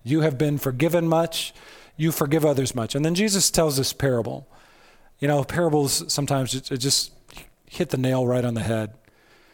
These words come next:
Jesus talks about this king who forgives a servant. The servant owed him an incalculable debt. Just millions, millions, billions of dollars even.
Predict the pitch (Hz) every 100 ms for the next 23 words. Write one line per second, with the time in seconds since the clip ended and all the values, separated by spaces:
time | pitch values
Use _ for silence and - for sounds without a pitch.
0 | _ _ _ _ _ _ - 135 135 -
1 | 147 135 131 135 131 131 - - - _
2 | - 170 156 135 120 120 - - - _
3 | _ _ _ _ _ - - 127 127 143
4 | - 143 127 156 160 160 135 120 - -
5 | - - - - - _ _ _ 135 -
6 | - 165 156 127 117 127 - 160 170 160
7 | 139 - 139 151 147 151 143 143 139 131
8 | 127 123 - - 151 156 - 131 123 113
9 | 95 90 120 110 - - - _ _ _
10 | _ _ _ _ _ _ _ _ _ _
11 | _ _ 127 120 135 175 175 143 120 104
12 | 143 170 151 131 117 98 143 165 160 131
13 | 113 107 117 113 107 101 101 110